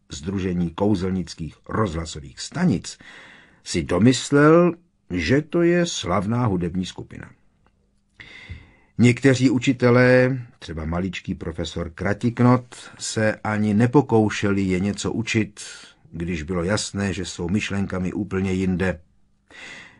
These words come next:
Ve středu jim při vyučování dovolil hrát hry a sám si skoro celou hodinu povídal s Harrym o tom,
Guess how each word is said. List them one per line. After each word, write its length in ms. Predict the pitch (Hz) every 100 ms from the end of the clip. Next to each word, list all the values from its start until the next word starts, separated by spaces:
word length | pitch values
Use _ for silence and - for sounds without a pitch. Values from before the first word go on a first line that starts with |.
| _
Ve 120 | 110
středu 600 | 123 - - 156 143 139 139
jim 340 | 101 92 90
při 220 | 85 - 110
vyučování 840 | 123 123 120 113 113 113 113 110
dovolil 480 | 95 90 95 98 92
hrát 440 | 78 90 92 90
hry 360 | 80 101 139 131 - _ _ _ -
a 100 | 127
sám 300 | - 214 196
si 120 | 135
skoro 300 | - 165 131
celou 280 | - 143 120
hodinu 300 | 120 120 110
povídal 440 | 101 101 87 78
s 80 | -
Harrym 460 | 110 113 117 113 104
o 120 | - 107
tom, 400 | - 139 151